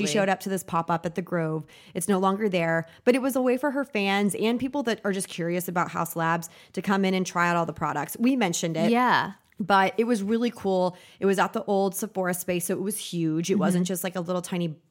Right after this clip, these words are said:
Speaker 2: you know, box type thing.
Speaker 1: Right.
Speaker 2: Um, so there was a lot of room to play. She was there, and she kinda just hammered home, like, why she created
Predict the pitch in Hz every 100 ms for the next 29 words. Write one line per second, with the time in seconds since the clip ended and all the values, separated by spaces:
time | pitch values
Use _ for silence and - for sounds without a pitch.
0 | - 190 160 156 165 151 - - 156 -
1 | 160 156 165 185 175 - - 196 175 170
2 | 180 185 180 180 180 196 185 185 175 165
3 | - 226 226 214 202 202 196 - - -
4 | 262 240 214 214 208 208 202 185 208 196
5 | - 196 208 208 196 196 175 190 180 160
6 | 170 165 160 160 - _ 160 156 156 165
7 | 165 160 170 165 156 151